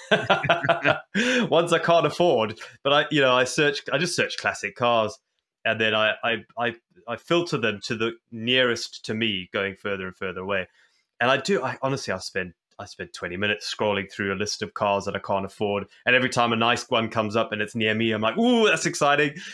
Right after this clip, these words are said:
So I get my little dopamine hit from seeing an old classic Mustang just down the road, even though I'm never gonna buy it.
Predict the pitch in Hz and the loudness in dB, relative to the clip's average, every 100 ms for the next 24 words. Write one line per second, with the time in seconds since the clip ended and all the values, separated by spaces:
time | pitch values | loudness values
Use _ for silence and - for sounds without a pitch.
0 | - - 131 123 127 135 147 139 151 147 | -18 -2 2 4 2 2 2 2 2 2
1 | 143 143 135 147 147 135 123 143 135 131 | 2 0 2 2 0 -10 -6 -2 0 2
2 | 131 131 - 143 - 120 131 139 - 127 | 2 0 -2 -2 -2 -2 -2 -2 0 0
3 | 131 131 131 - 123 123 117 117 120 127 | 0 -2 -6 -2 0 0 0 0 0 -2
4 | 117 104 104 95 95 95 101 95 - | -2 -2 -2 -4 -6 -2 -2 -2 -4